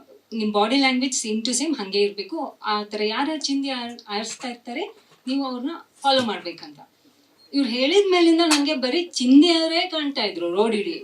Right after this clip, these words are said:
ಬೇರೆ ಏನು ಕಾಣೋದೇ ಇಲ್ಲ. ಆಮೇಲೆ ಅನ್ಕೊಂಡು ನಮ್ಮಮ್ಮ ಕೇಳಿದ್ರು, "ನೀನ್ ನಿಜವಾಗ್ಲೂ ಆ, ಆ ಸ್ಟೋರಿಗೆ, ಆ, ಅಂದ್ರೆ ಆಕ್ಟ್ ಮಾಡ್ತೀಯಾ?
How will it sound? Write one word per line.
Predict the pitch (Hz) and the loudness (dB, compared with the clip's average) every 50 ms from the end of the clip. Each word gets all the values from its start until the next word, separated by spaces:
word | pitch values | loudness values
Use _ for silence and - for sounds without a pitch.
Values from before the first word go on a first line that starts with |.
| - - - - - 294 | -14 -16 -18 -18 -18 -8
ಬೇರೆ | 285 277 311 320 311 294 | -4 -4 -2 -2 -2 -2
ಏನು | 302 330 349 381 370 | -2 -2 -2 -4 -4
ಕಾಣೋದೇ | - 269 262 269 277 294 294 269 285 277 | -4 -2 -2 0 0 0 0 2 2 2
ಇಲ್ಲ. | 247 208 - - - - - - _ _ _ - | 2 0 -2 -6 -10 -14 -16 -18 _ _ _ -10
ಆಮೇಲೆ | 294 311 330 339 320 311 | -8 -4 -4 -2 -2 -2
ಅನ್ಕೊಂಡು | 294 277 269 269 240 226 220 | -2 -2 -2 -4 -6 -6 -8
ನಮ್ಮಮ್ಮ | 214 214 226 254 311 302 | -8 -6 -4 -4 -4 -6
ಕೇಳಿದ್ರು, | 269 262 247 208 185 170 175 | -6 -6 -6 -6 -6 -6 -10
"ನೀನ್ | - - 226 226 247 277 294 285 269 | -12 -10 -6 -2 0 2 4 4 2
ನಿಜವಾಗ್ಲೂ | 240 214 214 220 240 254 254 254 240 254 | 2 0 -2 -4 -4 -4 -6 -4 -4 -4
ಆ, | 226 208 196 180 180 - _ _ _ | -6 -6 -6 -8 -12 -18 _ _ _
ಆ | - 185 180 | -14 -12 -10
ಸ್ಟೋರಿಗೆ, | 175 - - - 208 202 202 208 202 202 185 175 175 170 - _ - - - - | -10 -12 -8 -4 -4 -2 -2 -2 -4 -4 -6 -8 -10 -10 -12 _ -20 -20 -16 -12
ಆ, | 214 | -12
ಅಂದ್ರೆ | 196 185 175 175 180 175 180 175 170 - | -12 -12 -14 -16 -16 -14 -12 -10 -10 -10
ಆಕ್ಟ್ | - 202 226 233 - 254 | -6 -6 -6 -6 -4 -6
ಮಾಡ್ತೀಯಾ? | 247 247 254 226 - - 180 170 - - | -6 -4 -6 -6 -8 -12 -14 -14 -14 -16